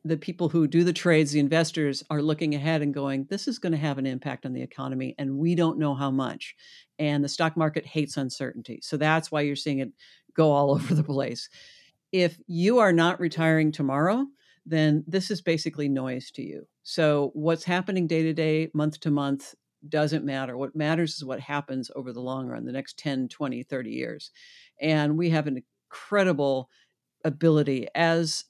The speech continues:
you know, human <laughs> beings and as a nation to bounce back. So I think in the long run, our prospects are great. So I'm gonna stay invested, and I'm gonna try not to pay attention to the noise.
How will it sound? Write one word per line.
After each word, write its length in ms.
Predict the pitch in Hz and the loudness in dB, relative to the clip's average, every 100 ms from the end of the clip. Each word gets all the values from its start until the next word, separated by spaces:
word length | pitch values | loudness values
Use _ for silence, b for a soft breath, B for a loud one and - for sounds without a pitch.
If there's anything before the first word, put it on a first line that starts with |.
| _ _ _ _ | _ _ _ _
you 160 | - 170 | 6 8
know, 140 | 156 | 8
human 400 | 147 226 214 208 | 6 8 10 10
<laughs> 120 | 202 | 10
beings 380 | 185 175 160 156 | 10 8 6 4
and 200 | 170 180 | 2 2
as 180 | 180 165 | 4 4
a 60 | 147 | 4
nation 460 | 147 147 - 143 | 2 0 0 -2
to 120 | 139 143 | -2 -2
bounce 420 | 131 135 131 - | -2 -2 -4 -6
back. 440 | 113 98 - _ _ _ | -8 -6 -8 _ _ _
So 520 | - 165 143 139 135 B B B _ | -2 4 4 4 0 B B B _
I 140 | 170 190 | 2 4
think 160 | 185 | 2
in 80 | 160 | 0
the 60 | 143 | -2
long 280 | 139 135 135 | -2 -2 -4
run, 120 | 131 | -4
our 120 | 131 | -8
prospects 580 | - 143 139 - 127 - | -4 -4 -4 -6 -8 -8
are 200 | 135 123 - | -8 -10 -4
great. 380 | 180 175 160 - - | 0 2 0 -8 -10
So 320 | - 139 120 | -4 -4 -2
I'm 180 | 139 156 | 0 2
gonna 180 | 156 143 | 2 0
stay 260 | - 131 131 | -4 -6 -6
invested, 600 | 120 110 120 - 104 113 | -6 -8 -10 -10 -12 -10
and 80 | 123 | -10
I'm 100 | 120 | -8
gonna 200 | 127 117 | -8 -10
try 240 | - 147 | -4 -2
not 180 | 143 139 | -2 -4
to 60 | 151 | -8
pay 140 | - | -8
attention 440 | 131 135 123 123 120 | -8 -8 -10 -10 -10
to 120 | - | -10
the 80 | 120 | -8
noise. 400 | 123 113 104 | -6 -6 -10